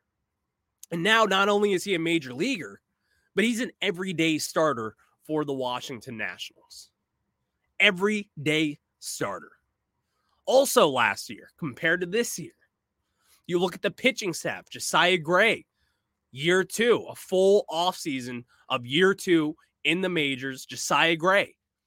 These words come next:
no competition. Cade Cavalli,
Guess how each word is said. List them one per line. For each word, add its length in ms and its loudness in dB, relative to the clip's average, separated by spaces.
no 260 -6
competition. 800 -6
Cade 340 0
Cavalli, 640 2